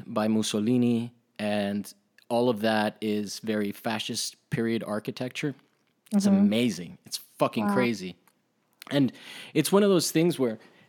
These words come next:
Speaker 1: uh, you know, there's, there's, uh, been a discussion a little bit about the, um,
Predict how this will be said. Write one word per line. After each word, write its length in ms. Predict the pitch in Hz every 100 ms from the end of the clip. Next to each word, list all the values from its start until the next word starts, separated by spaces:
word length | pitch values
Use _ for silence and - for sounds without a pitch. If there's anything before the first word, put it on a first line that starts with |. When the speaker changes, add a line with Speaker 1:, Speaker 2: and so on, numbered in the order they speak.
| _
Speaker 1:
uh, 80 | - 80
you 180 | 147 175
know, 100 | 139
there's, 260 | 135 135 -
there's, 300 | 147 143 123
uh, 140 | 131
been 220 | 117 127 127
a 40 |
discussion 540 | 113 - 123 110 -
a 40 | 110
little 180 | 107 107
bit 160 | 107
about 360 | 104 101 101 -
the, 360 | 104 104 101 -
um, 580 | 110 101 98 95 92 90